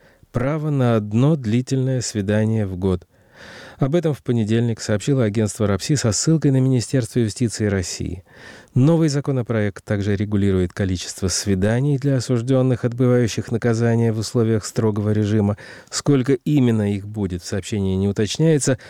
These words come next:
Ранее суд признал неконституционным положение, по которому пожизненно осужденные могут рассчитывать на свидание только спустя десять лет с момента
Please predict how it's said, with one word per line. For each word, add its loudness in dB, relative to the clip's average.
Ранее 2
суд 0
признал 2
неконституционным 0
положение, 0
по -8
которому 2
пожизненно 2
осужденные 0
могут 0
рассчитывать -2
на 0
свидание 0
только -2
спустя -2
десять -2
лет 0
с -4
момента 0